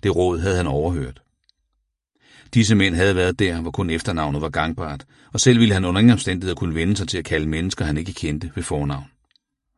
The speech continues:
For nemheds skyld, eller kom det fra rygmarven, brugte han deres funktion som betegnelse, når han for sig selv reflekterede over deres handlingsmønstre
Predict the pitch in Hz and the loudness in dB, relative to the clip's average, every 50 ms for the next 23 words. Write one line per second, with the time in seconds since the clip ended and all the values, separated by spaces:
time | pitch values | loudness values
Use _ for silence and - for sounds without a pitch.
0 | _ _ _ _ _ _ _ _ - - _ - - 117 104 101 113 117 123 117 | _ _ _ _ _ _ _ _ -20 -20 _ -4 0 2 6 8 8 8 8 8
1 | - - - 110 92 78 71 - _ _ _ _ - 80 78 73 - 87 82 80 | 6 2 -2 -4 -6 -6 -10 -14 _ _ _ _ -8 -8 -6 -4 -4 -4 -4 -6
2 | 76 - 82 73 90 98 - - 98 87 78 73 78 78 - - - - - - | -6 -8 -4 -2 -2 -2 -2 -2 -4 -4 -4 -6 -8 -10 -12 -18 -20 -20 -6 2
3 | - 117 123 - 135 120 110 92 104 95 87 - - 90 - - 123 123 104 - | 4 4 6 6 6 6 6 4 2 0 -2 -2 -4 -4 0 2 2 2 2 -2
4 | 95 82 98 78 - - 95 90 82 85 87 85 - 98 - - - - - - | -4 -6 -6 -4 -2 -2 -2 -2 -2 -4 -6 -6 -8 -8 -10 -12 -18 -10 -4 -2
5 | 104 101 - - - 101 98 - - 127 127 131 101 - - - - - - 107 | -2 0 0 -2 0 0 2 2 2 2 0 -2 -4 -8 -8 -8 -6 -4 -2 0
6 | 95 95 92 85 76 76 73 73 73 69 - - 82 85 98 107 101 90 87 82 | 0 0 0 -2 -2 -2 -2 -2 -2 -4 -4 -4 -2 0 0 0 0 0 -2 -4
7 | 80 78 78 - 95 85 | -4 -4 -4 -6 -8 -10